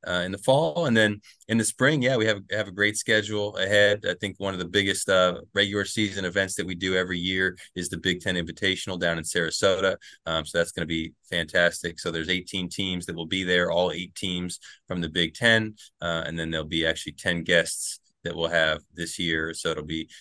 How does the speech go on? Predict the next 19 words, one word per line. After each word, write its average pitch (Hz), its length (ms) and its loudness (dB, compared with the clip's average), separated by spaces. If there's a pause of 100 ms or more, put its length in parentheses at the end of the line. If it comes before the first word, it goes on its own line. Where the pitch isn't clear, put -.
(120)
fun 107 240 4
to 101 40 2
see 110 200 2
where 101 100 4
that 104 200 6
goes 107 220 4
in 104 60 -2
the 92 80 -2
future, 113 460 0
but 95 160 -4
that's 98 200 6
something 98 300 0
that 87 140 -2
we 87 120 0
all 87 300 4
look 87 140 -4
forward 85 380 -4
to. 85 260 -2
And 80 220 -8